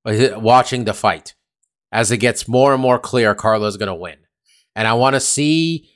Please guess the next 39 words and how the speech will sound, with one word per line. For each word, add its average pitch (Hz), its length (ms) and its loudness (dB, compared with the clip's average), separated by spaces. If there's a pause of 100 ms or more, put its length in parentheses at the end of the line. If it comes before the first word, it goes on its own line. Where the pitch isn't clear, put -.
(220)
how 135 280 4
purple 104 600 -6
it - 180 -16
get, - 200 -12
it 95 200 -10
turns, 78 580 -6 (320)
that 95 160 -2
head 101 180 0
of 87 120 -6
his. 82 360 -6
All 110 60 2
right? 120 260 2
That's 139 220 0
what 117 100 -2
I 101 100 2
want. 85 200 -8 (340)
No, 170 200 6
I 160 120 6
just 175 240 -2
think, 156 300 -6 (140)
I 147 120 0
don't 147 160 2
think 135 140 -2
this 117 140 -4
is 110 80 -6
a 107 40 -6
good 104 140 -4
matchup 104 300 -4
at 98 80 -6
all 101 120 -2
for 107 120 -8
Carla. 110 420 0 (580)
Um, 101 520 -2 (260)
she - 140 0
gotta 180 180 6
get 139 100 0
her 120 80 0
down. 120 380 -2 (720)
Like, 117 300 -2